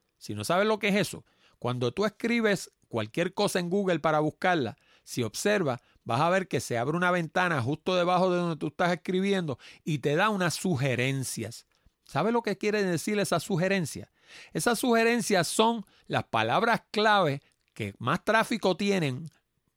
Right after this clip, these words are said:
sobre ese tema y que son variaciones de la que tú escribiste. Básicamente, son algunas de las que encontrarías cuando vas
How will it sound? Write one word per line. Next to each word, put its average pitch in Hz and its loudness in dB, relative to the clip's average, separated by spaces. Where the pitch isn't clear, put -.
sobre 101 -4
ese 202 0
tema 196 -2
y 147 -4
que 135 -2
son 240 0
variaciones 143 0
de 139 -2
la 127 0
que 113 -2
tú 120 -6
escribiste. 123 -4
Básicamente, 233 0
son 98 -8
algunas 180 0
de 135 0
las 110 -2
que - -10
encontrarías 117 -2
cuando 107 -4
vas 247 2